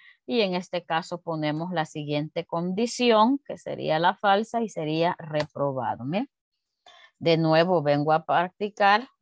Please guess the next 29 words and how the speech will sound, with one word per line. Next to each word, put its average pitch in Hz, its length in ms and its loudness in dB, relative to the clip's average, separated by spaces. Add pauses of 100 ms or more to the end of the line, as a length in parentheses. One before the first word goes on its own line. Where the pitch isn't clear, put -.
(120)
¿verdad? 147 400 -2
El 143 100 -2
arrastre 226 880 2 (180)
o 147 120 -8
la 139 160 -4
serie 139 400 0
de 160 160 4
relleno 233 680 4 (380)
y 240 160 2
ya 190 140 6
no 190 120 0
me 190 120 0
aparece 175 560 -2
la 170 120 -6
palabra 160 600 0
falso, 202 640 -2
sino 175 380 -4
que 190 100 0
aparece, 175 720 0
eh, 170 240 0
la 156 180 -2
condición 151 880 -2
de 151 240 -2
reprobado. 131 840 -2 (1200)
Las 196 260 2
fórmulas 220 640 4
quedan 180 460 2
ya 175 320 0
grabadas 170 840 0